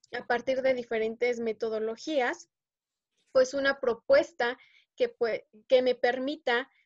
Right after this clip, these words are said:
eh, promover la argumentación en la, en la educación en línea, ¿no? Porque, como te comentaba,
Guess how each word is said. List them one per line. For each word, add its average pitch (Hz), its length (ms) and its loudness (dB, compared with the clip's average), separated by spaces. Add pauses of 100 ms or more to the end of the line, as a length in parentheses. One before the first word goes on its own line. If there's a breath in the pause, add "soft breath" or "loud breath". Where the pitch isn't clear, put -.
(140)
eh, 220 580 -2
promover 254 720 2 (380)
la 233 240 2
argumentación 240 960 -2
en 247 180 -2
la, 220 200 0
en 226 280 -2
la 220 140 -2
educación 220 640 -6
en 233 180 -4
línea, 226 380 -6
¿no? 226 180 -10 (340 soft breath)
Porque, 247 400 2
como 240 300 0
te 240 160 -2
comentaba, 254 800 -2